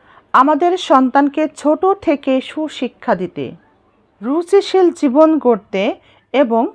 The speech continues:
সংসার জীবনকে সুখী, সমৃদ্ধ, মার্জিত হিসেবে একটা দাম্পত্য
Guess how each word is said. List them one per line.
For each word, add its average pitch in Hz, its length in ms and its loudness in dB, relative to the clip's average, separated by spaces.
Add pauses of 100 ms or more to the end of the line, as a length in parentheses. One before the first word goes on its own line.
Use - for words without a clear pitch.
(300)
সংসার 339 520 4 (120)
জীবনকে 302 520 0 (200)
সুখী, 311 380 -2 (220)
সমৃদ্ধ, 262 640 2 (720)
মার্জিত 233 600 2 (160)
হিসেবে 196 420 -2 (440)
একটা 220 260 -2 (200)
দাম্পত্য 226 580 0